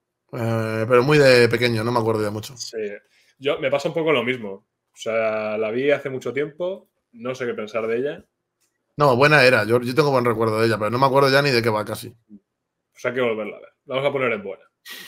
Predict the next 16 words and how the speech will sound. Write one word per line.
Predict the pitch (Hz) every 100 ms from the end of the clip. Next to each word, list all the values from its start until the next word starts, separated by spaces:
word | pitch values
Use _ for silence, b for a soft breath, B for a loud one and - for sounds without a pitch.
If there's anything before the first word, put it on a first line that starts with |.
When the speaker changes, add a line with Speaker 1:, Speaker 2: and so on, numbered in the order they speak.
| B B B B B B B B _ _ _
Speaker 2:
Luego | 127 170
está | 170 180 185 190 _ _
esta | 147 - 165
que | 147 127 120 110 110 123
es |
de, | 139 160 135 123 117
entra | - 139
en | 151
la |
categoría | 143 131 123 120 131
de |
películas | 127 123 131
que | - 123
yo |
he | 120
visto | 123 - 147 156 _